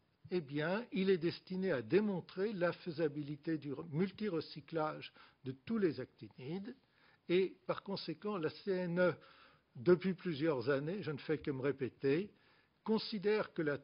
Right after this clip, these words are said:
construction de ce prototype, qui est prévue par la loi de deux mille six, est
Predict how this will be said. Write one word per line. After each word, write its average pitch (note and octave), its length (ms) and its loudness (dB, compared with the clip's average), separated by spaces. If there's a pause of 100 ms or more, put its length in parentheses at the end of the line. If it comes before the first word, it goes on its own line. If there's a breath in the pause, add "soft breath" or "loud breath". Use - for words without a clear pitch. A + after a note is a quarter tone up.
(160)
construction G#3 880 -4
de D3 140 0
ce F#3+ 160 -2
prototype, D#3+ 880 -6
qui - 160 0
est G3+ 100 8
prévue F#3 400 0
par D#3 180 -2
la D3 120 0
loi C#3+ 160 0
de C3 80 -10
deux C3 120 -4
mille B2 200 -8
six, - 460 -10 (320 soft breath)
est F#3+ 200 2